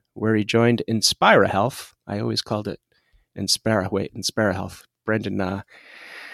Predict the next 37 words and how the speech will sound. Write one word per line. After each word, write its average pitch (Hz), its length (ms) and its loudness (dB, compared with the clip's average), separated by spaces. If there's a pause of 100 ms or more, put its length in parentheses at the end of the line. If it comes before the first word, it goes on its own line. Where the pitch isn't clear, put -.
(320)
Brandon 113 280 4
tutored 113 360 6
me 101 120 0
before, 95 380 -2
and 92 100 4
I, 92 60 -4
th-, 90 200 -16
I 98 40 -14
think - 240 -16
I 90 80 -16
failed. 95 500 -16 (140)
Uh, 110 160 -8
but 139 160 2
anyways, 160 340 2
<laughs> - 0 -
Brandon 147 380 0
took - 320 -6
on 147 180 -4
his 135 140 -8
current 135 340 -4
role 120 240 -4
in 113 120 -8
twenty 131 340 2
sixteen 127 560 2
as 107 100 -2
the 110 100 -2
V 120 160 2
P. 117 160 0
Hopefully 117 340 0
he 117 100 4
doesn't 117 260 2
grade 117 300 2
me, 110 240 -2 (120)
uh, 101 160 -10
grade 117 240 -8
me 113 120 -10
down. 113 320 -8